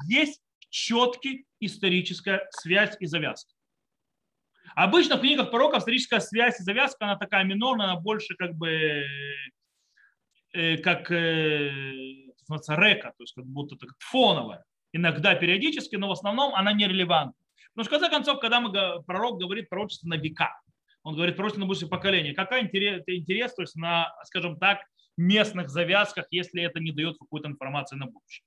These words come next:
У нас, по-, у нас, кстати, историческая завязка есть, мы уже упоминали.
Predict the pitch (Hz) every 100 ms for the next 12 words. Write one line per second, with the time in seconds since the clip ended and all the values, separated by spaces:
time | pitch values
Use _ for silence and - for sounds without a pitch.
0 | - _ - - - - 190 277 285 -
1 | - 190 226 226 220 190 - 214 214 -
2 | 202 175 220 214 202 240 453 214 170 170
3 | 180 185 220 277 269 180